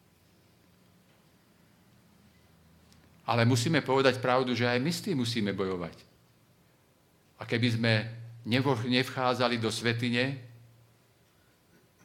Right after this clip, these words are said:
tak by sme podľahli aj my. Keď som bol chlapec,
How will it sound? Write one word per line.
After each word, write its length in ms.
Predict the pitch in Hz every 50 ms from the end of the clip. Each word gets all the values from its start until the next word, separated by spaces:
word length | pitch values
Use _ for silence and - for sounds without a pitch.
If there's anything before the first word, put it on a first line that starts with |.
| _ - - - - - - 170 156 151 - - - -
tak 160 | 101 95 -
by 60 | 110 110
sme 140 | 113 117 101
podľahli 480 | 87 110 104 104 107 107 98 98 104 101
aj 140 | 101 92 90
my. 140 | 87 85 87 - - _ _ _ _ _ _ _ _ _ _ _ _ _ _ _ _ _ _ _ _ _ _ _ _ _ _ _ _ _ _ _ _ _ _ _ _ _ _ _ _ _ _ _ _ _ _ _ -
Keď 120 | - 113
som 160 | 117 131 127
bol 160 | 127 127 117 110
chlapec, 440 | 113 - 117 110 113 117 127 135